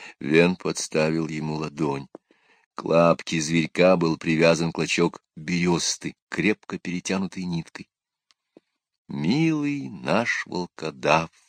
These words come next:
с бьющимся сердцем разобрал он четкие сальвянские буквы.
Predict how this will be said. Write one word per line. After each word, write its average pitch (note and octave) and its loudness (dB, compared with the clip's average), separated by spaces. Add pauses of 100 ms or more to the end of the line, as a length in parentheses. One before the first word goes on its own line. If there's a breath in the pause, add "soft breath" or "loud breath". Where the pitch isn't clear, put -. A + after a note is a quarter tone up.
(520)
с B1+ -10
бьющимся D2 -4
сердцем - -4 (380)
разобрал C#2+ -2
он E2 -4
четкие - -4
сальвянские D#2 -6
буквы. - -14